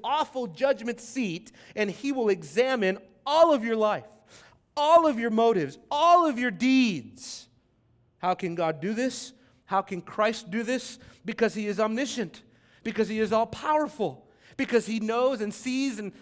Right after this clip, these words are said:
he knows everything. He knows everything about you. A lot of times when I preach to young people at U N T, I tell them that one day God is gonna,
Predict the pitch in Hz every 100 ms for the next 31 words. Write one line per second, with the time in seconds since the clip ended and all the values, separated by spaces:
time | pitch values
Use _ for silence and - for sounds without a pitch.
0 | _ _ _ - 220 233 277 254 302 339
1 | 302 294 196 - - _ _ _ _ 285
2 | 277 254 262 277 277 269 269 302 302 294
3 | 233 160 - _ _ _ _ _ _ _
4 | _ _ _ _ _ _ _ _ _ -
5 | 113 113 156 180 180 170 147 151 156 -
6 | 190 - 147 156 175 180 156 147 143 151
7 | 175 165 156 208 165 - 196 190 143 123
8 | 135 175 226 208 160 127 151 _ _ -
9 | 202 196 139 135 170 _ _ 156 147 147